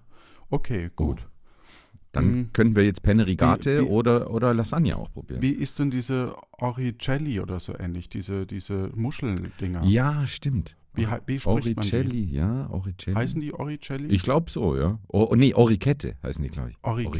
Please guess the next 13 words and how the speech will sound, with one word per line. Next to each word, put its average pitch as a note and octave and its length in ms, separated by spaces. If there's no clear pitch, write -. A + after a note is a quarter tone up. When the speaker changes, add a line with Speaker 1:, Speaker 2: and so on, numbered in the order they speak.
Speaker 2:
Orikette. C#2+ 280
Ja, D#2+ 120
Speaker 1:
Wollen B2+ 140
wir A#2+ 120
Speaker 2:
ich - 40
Speaker 1:
Orikette A2+ 220
Speaker 2:
glaube C#3+ 400
Speaker 1:
einloggen? G#2+ 520
Oder C3 220
lieber C#3+ 320
deine C3 280
Penne C3 380
Rigata? A2 600